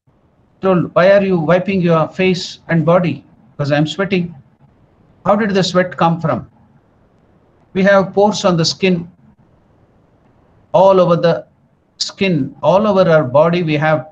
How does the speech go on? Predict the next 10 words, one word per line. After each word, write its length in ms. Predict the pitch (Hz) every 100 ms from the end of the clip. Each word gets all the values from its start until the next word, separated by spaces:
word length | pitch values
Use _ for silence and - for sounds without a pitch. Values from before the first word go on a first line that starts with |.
| -
millions 440 | 156 180 185 175
and 160 | 170 151
millions 360 | 151 165 165
of 180 | 160 -
pores, 480 | 165 165 - - - _ _ _ _ _ _ _ 151
and 120 | 156
they 60 |
have 140 | 165 160
sweat 320 | - 180 -
gland, 340 | 156 147 143